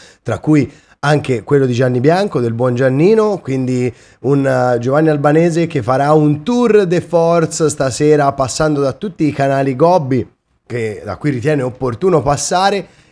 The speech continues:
e questo ci fa molto, molto piacere. Parleremo di tante situazioni di calciomercato e vi faremo spiegare nel dettaglio, proprio da Giovanni Albanese, quello che è stato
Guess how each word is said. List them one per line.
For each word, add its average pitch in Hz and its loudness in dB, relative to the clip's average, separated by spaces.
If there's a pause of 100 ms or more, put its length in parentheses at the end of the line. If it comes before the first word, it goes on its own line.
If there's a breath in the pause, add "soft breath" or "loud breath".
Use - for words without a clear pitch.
e 147 2
questo 160 0
ci 135 -2
fa 131 0
molto, 165 2
molto 147 0
piacere. 135 0
Parleremo 139 -2
di 120 -6
tante 165 -2
situazioni 127 -4
di 131 -4
calciomercato 135 -2
e 117 0
vi 117 -6
faremo 143 2 (220 loud breath)
spiegare 143 0
nel 127 -4
dettaglio, 127 -2
proprio 131 -4
da 127 2
Giovanni 135 0
Albanese, 131 -2 (220 soft breath)
quello 170 2
che 156 0
è 147 0
stato 135 0